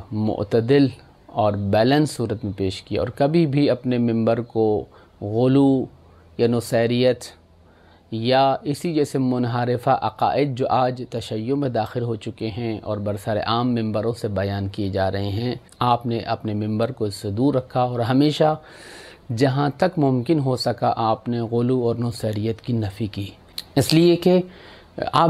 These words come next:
جانتے تھے کہ کیا وقت آنے والا ہے۔ اس بنا پر ایک ایسا معتدل شخص کہ جس نے بر صغیر کے مدارس کو بھی دیکھا ہے، حوزہ علمیہ نجف کو بھی دیکھا ہے،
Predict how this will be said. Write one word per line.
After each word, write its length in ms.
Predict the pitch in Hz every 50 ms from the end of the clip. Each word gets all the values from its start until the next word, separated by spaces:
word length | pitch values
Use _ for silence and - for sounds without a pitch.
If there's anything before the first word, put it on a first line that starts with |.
| 156 139
جانتے 400 | 151 143 143 143 147 - 175 160
تھے 280 | - - 143 127 117
کہ 420 | 101 - - 110 107 107 101 98 - - - - - _ _ - - _ _ - - - -
کیا 140 | - 151 139
وقت 300 | 127 127 131 127 - - -
آنے 200 | 110 110 104 104
والا 360 | 98 95 92 95 95 98 95
ہے۔ 100 | 95 101 98 - - - - - - - - -
اس 100 | 113 113
بنا 240 | 117 120 120 120 120
پر 220 | 117 123 131 127 127 131 - - - - - - - - _
ایک 260 | - - 135 127 - - -
ایسا 560 | 131 131 135 127 - 147 131 127 120 110 101 - - - -
معتدل 840 | 110 117 117 120 127 - - 120 - - 127 127 127 156 165 147 123 113 - _ _ _ _ _
شخص 600 | - - - - 170 160 - - - - - - - _ _ _ _ _ _ -
کہ 100 | - 113
جس 300 | 107 123 131 - - -
نے 320 | 135 127 120 117 107 98 - 113
بر 240 | 117 110 107 - 147
صغیر 440 | - - - 120 117 131 151 170 165
کے 140 | 170 180
مدارس 540 | 165 165 156 147 147 143 143 147 156 147 -
کو 160 | - - 151
بھی 120 | 147 151 151
دیکھا 380 | 143 151 147 147 - 147 143
ہے، 140 | 143 143 147 143 - _ _ _ _ _ _ _ _ _ - - - - _ _ _ _ _ _ _ _ _ _ _ _ _ _ - -
حوزہ 260 | - 123 117 113 123
علمیہ 400 | 120 - 113 120 123 123 123 117
نجف 400 | 113 110 113 117 127 143 139 -
کو 100 | - 139
بھی 120 | 135 139 139
دیکھا 400 | 131 131 131 - - 135 123 120
ہے، 140 | 127 127